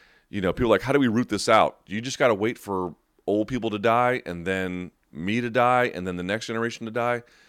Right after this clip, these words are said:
And then that's really kinda it. <laughs> Like, it's hard to change people's opinions once they're kind of rooted in. Um, so I would say, I don't think you have to shy away from the fact that, dude, raise your hand if you like looking at pretty women.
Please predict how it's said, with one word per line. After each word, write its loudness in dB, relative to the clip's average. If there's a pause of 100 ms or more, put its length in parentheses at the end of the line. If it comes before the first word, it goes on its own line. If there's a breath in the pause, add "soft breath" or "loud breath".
(460 soft breath)
And -4
then -2
that's -2
really 0
kinda -2
it. 0
<laughs> -14
Like, 2
it's -4
hard 4
to -14
change -6
people's -8
opinions -8
once -8
they're -8
kind -8
of -8
rooted -6
in. -8 (560 soft breath)
Um, -8 (360)
so 2 (840)
I 6
would 2
say, 4
I 0
don't -4
think -4
you -4
have -4
to -12
shy 0
away 2
from -8
the -4
fact 0
that, 0 (1800)
dude, -4 (880)
raise 2
your -4
hand 2
if -6
you -2
like 4
looking -2
at -4
pretty -4
women. -4